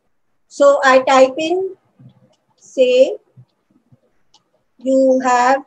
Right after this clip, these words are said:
to complete this assignment as it is a part of internal marks.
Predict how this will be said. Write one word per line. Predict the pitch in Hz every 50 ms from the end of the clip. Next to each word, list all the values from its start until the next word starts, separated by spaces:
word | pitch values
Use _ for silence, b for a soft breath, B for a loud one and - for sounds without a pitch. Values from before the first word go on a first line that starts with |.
| _ -
to | 269 269 262 262 254 254 262 262 262 _ _ _ _ _ _ _ _ _ - _ _ _ _ _ _ _ _ _ _ _ 269
complete | 247 247 254 247 - _ 277 269 285 285 285 294 285 - _ _ - - _ _ _ _ _ _ _ _ _ _ _ _ _ _ _ _
this | - 233 233 233 226 226 226 - - - - _ _ _ _ _ _ _ _ _ _ _ _ _ _ _ -
assignment | 233 233 233 - 277 269 262 269 277 277 285 269 254 233 226 226 233 262 262 - _ _ _ _ _ _ _ _ _ _ _ _ _ _
as | 247 254 254 240 233 233 240 254 - - - _ _ -
it | 269 269 277 277 - - _ _ _ _ _ _ -
is | 240 233 233 226 226 226 - - - - _
a | 226 226 226 220 220 220 220 226 220 - _ _ _
part | 254 247 247 254 262 277 - - _ _ _ -
of | 233 220 220 220 226 226 226 _ _ _ _ _ _ _ _ _ _ _ _ _ _ _ _ _ _ _ _ _ _ _ _ _ _ _ _ _ _ _ _ _ _ _ _ _ _ _ -
internal | 233 240 247 - - - 277 277 277 269 269 285 285 285 277 285 302 285 - _ _ _ _ _ _ _ _ _ - 226
marks. | 233 226 214 208 190 - - - - - - - _